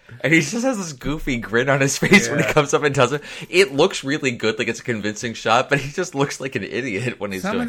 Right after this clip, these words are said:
Speaker 2: those scenes are so weird. Like the
Speaker 1: Yeah.
Speaker 2: that scene, so it starts off where,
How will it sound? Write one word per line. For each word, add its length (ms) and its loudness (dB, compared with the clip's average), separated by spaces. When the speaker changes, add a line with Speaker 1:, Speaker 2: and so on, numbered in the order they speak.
Speaker 2:
those 120 -2
scenes 400 -6
are 100 -6
so 300 -6
weird. 520 -10
Like 320 -4
the 120 -6
Speaker 1:
Yeah. 260 -2
Speaker 2:
that 340 -2
scene, 480 -8
so 220 -6
it 100 -8
starts 380 -4
off 460 -4
where, 600 -2